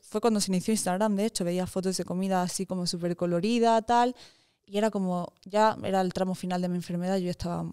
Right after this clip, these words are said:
muy harta, era, er-, eh, fue muy difícil.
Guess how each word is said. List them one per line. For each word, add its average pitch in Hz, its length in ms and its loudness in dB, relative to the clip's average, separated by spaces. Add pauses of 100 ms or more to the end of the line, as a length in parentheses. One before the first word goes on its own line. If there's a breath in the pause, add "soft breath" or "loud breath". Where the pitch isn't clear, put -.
(140)
muy 202 320 0
harta, 185 560 0
era, 180 640 -2
er-, - 260 -8
eh, 202 100 -2
fue 247 160 4
muy 247 120 6
difícil. 190 580 -2